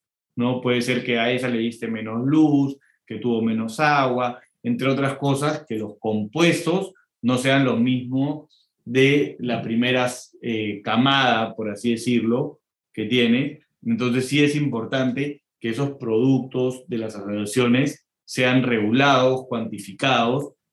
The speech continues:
para saber qué está tomando el paciente, porque yo creo que a nadie le gustaría cas-, causarle a su abuelito o a su hijo un episodio de efectos adversos por fitocannabinoides que no sean los adecuados, ¿no?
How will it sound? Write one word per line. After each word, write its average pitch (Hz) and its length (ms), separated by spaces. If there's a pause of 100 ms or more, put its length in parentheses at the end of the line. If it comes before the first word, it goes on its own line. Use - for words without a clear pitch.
para 113 200
saber 120 360
qué 147 80
está 139 200
tomando 131 300
el 135 80
paciente, 131 640 (260)
porque 117 260
yo 123 140
creo 135 220
que 120 60
a 113 80
nadie 147 380
le 147 120
gustaría 139 800 (260)
cas-, 107 300
causarle 127 640
a 120 140
su 120 120
abuelito 127 720
o 147 180
a 147 80
su 151 220
hijo 151 560 (420)
un 135 240
episodio 131 680
de 131 260
efectos 127 460
adversos 127 760 (380)
por 127 500
fitocannabinoides 113 1120
que 110 140
no 113 180
sean 113 320
los 107 220 (160)
adecuados, 98 720 (180)
¿no? 131 380